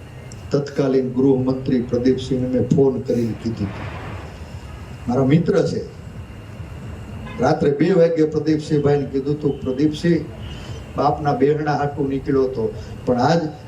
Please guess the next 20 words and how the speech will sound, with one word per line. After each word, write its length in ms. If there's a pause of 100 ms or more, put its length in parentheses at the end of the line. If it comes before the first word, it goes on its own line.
(120)
આજ 220
આ 60
તળાજાના 640
પોલીસ 340
સ્ટેશનમાં 580
બેઠો 360
છું 300
અને 200 (240)
તમારી 360
અહંકારી 500
સરકારે 480
અમારી 280
મા 240
બેન 280
દીકરીઓ 500 (880)
કણસી 480
રહી 240
છે, 420 (1300)
માથેથી 480
લોહીના 460